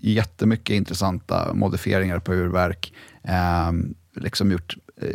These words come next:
om automatiska Daytona till manuella och så vidare. Eh, det, det är liksom sky's the limit mer eller mindre där. De, eh, lägger ner väldigt mycket tid på research and development när det kommer till sina, eh, skapelser.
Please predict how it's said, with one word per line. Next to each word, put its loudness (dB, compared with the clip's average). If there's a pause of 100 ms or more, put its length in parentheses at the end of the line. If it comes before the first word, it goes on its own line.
(120)
om 2
automatiska 2
Daytona 2
till -2
manuella 2
och 0
så -4
vidare. 0 (360)
Eh, 0 (400)
det, 4 (140)
det 2
är 4
liksom -2
sky's 2
the 2
limit 2
mer 2
eller -2
mindre 0
där. 0
De, 2
eh, -2
lägger 2
ner 4
väldigt 0
mycket -2
tid -2
på 0
research 0
and 0
development 0
när -2
det -4
kommer -4
till -8
sina, -4
eh, -6
skapelser. -4